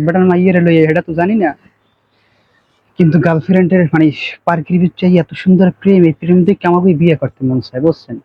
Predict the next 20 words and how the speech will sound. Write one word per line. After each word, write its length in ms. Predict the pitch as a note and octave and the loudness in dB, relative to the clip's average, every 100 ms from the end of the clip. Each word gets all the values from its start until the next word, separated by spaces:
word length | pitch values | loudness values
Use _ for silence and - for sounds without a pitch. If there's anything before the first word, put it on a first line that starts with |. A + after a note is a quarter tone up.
| _ | _
কিন্তু 160 | F3+ F3+ | -8 -2
বিয়ে 120 | G#3+ F#3 | 0 0
করতে 180 | D#3+ C#3 C3 | -2 -2 0
ভয় 140 | C#3+ | 2
লাগে, 180 | E3 C3+ - _ _ _ | 0 -2 -8 _ _ _
এটা 120 | D#3+ D#3 | -2 2
অন্য 120 | D#3 D#3+ E3 | 2 2 0
কারণ। 200 | C3+ D3+ - _ _ - | -2 -6 -8 _ _ -4
<laughs> 2000 | C#3+ - D3 - - _ - - _ _ _ _ _ E3+ - - - _ _ - | -2 0 0 0 -6 _ -20 -20 _ _ _ _ _ -8 -8 -14 -20 _ _ -2
নারিকেল 320 | F#3 C4+ C4 G#3+ | 0 0 0 -2
গাছ 120 | F#3+ - | -2 -4
আছে 120 | F#3+ F#3+ | -2 0
কিন্তু 140 | F#3+ D#3+ | 2 2
নারিকেল 340 | D3+ F#3+ D3 C3 | 0 -2 -2 -4
নাই, 100 | B2 A#2 - _ _ F3 | -4 -8 -18 _ _ -6
এই 60 | - | -2
ফুল 180 | F3 G3 | 0 0
আছে, 120 | F#3+ D3+ | 0 -2
আসলে 180 | - G3+ - | -2 -4 -2
ফুলগুলা 340 | D#3+ F#3 G3+ | -2 0 -2